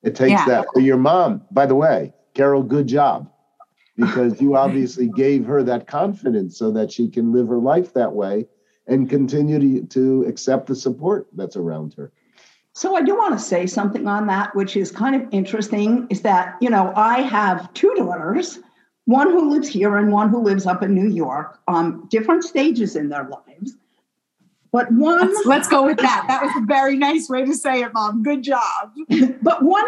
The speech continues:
Speaker 3: is very accepting of the help. And, um, to be honest, well, yes, I kind of plug myself in there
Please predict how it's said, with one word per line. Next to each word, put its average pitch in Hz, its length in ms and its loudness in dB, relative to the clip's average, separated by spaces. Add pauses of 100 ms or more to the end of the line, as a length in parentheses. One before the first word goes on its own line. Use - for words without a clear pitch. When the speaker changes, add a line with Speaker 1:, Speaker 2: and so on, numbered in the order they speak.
(100)
Speaker 3:
is 285 200 2 (160)
very 254 540 2
accepting 185 540 -4
of 160 120 -4
the 156 100 -2
help. - 600 -2 (180)
And, 302 480 2 (1120)
um, 247 560 2 (520)
to 285 80 0
be 381 240 4
honest, 415 420 0
well, 294 500 2
yes, 311 280 -2
I 277 120 0
kind 254 420 0
of 226 220 -4 (300)
plug 285 280 2
myself 285 560 0
in 302 220 2
there 359 480 0